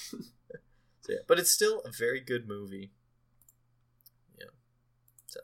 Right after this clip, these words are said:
Speaker 2: yeah, I think that's about it. I think that's all I've done.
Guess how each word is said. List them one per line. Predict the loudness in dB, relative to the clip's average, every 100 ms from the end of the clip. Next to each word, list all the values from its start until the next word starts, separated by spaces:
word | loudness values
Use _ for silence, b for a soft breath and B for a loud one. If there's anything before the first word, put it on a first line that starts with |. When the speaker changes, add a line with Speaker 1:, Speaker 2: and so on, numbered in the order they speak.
| -16 B B B B B B _
Speaker 2:
yeah, | -8 -8 -10 -16
I | -14
think | -8
that's | -6 0
about | 2 4 4
it. | 0 -4 _ _ _ -16
I |
think | -4
that's | -2 0
all | 0
I've | 2 2
done. | 0 -2